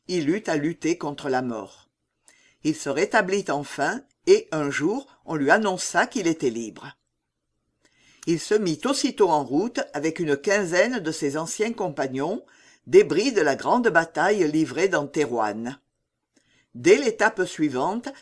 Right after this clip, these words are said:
il envoya en avant un de ses cavaliers, en le chargeant de prévenir son frère de son arrivée. Puis, confiant, heureux, respirant à plein poumon, souriant à l'amour,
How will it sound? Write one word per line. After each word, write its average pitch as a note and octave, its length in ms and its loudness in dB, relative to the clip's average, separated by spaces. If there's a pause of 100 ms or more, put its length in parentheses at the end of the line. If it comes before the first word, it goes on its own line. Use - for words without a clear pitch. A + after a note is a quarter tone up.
(140)
il D#3 160 2
envoya G#3+ 680 2
en D#3 160 -6
avant D3 500 0
un G3 120 0
de F3+ 100 0
ses E3 180 -4
cavaliers, C#3+ 720 0 (360)
en D#3 100 -2
le D#3 140 2
chargeant G3+ 460 0
de C3+ 100 -2
prévenir F#3 520 0
son C3+ 220 -8
frère G3 440 -4
de D#3+ 100 -4
son C#3 220 -6
arrivée. B2 580 -6 (960)
Puis, F#3+ 420 -4
confiant, G3+ 800 0 (120)
heureux, G3+ 480 2 (300)
respirant A#3+ 600 0
à E3 140 -2
plein A#3 300 0
poumon, F3+ 540 -4 (260)
souriant B3+ 640 -4
à E3+ 120 -6
l'amour, D3+ 580 -2